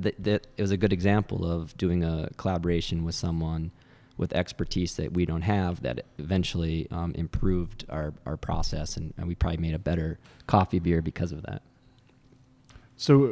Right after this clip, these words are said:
Speaker 2: when you're looking to do collaborations, are you, like, is it both where you just wanna make a cool beer with friends, or do you mainly look for,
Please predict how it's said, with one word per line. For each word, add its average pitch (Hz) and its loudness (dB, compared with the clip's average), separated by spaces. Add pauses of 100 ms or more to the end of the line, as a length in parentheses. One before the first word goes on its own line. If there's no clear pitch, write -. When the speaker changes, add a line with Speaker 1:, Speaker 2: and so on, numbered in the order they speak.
Speaker 2:
when 143 4
you're 151 4
looking 131 2
to 107 0
do 101 -2
collaborations, 107 -4
are 104 -4
you, 104 -6 (180)
like, 107 -14 (920)
is 123 -2
it 107 -4
both 123 0
where 117 -2
you 101 -4
just - -12 (800)
wanna 101 -8
make 95 -8
a - -20
cool 107 -2
beer 101 -2
with 92 -6
friends, 131 -2 (120)
or 117 2
do 120 -4
you 113 2
mainly 110 0
look 104 -2
for, 104 -4